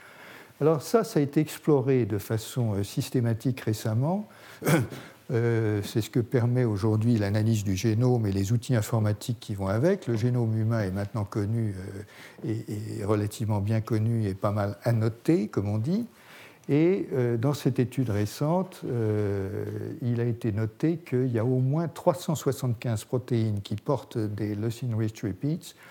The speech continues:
dans le génome de l'homme. Euh, quand on fait l'analyse de ça, on s'aperçoit que, euh, certains,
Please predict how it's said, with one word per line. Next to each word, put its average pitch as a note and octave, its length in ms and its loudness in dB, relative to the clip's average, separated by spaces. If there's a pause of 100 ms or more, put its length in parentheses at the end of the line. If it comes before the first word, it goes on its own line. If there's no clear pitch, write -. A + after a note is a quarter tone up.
(380)
dans B2+ 240 2
le A#2 160 2
génome A#2 420 0
de A2 100 -2
l'homme. G2+ 340 -4 (800)
Euh, A2 680 0
quand D3+ 240 4
on C#3 100 2
fait C#3 220 4
l'analyse A2+ 500 2
de G2+ 140 0
ça, E3 320 0
on D3 80 0
s'aperçoit C#3 800 0
que, D3 200 -4
euh, B2 560 2
certains, A#2 640 -2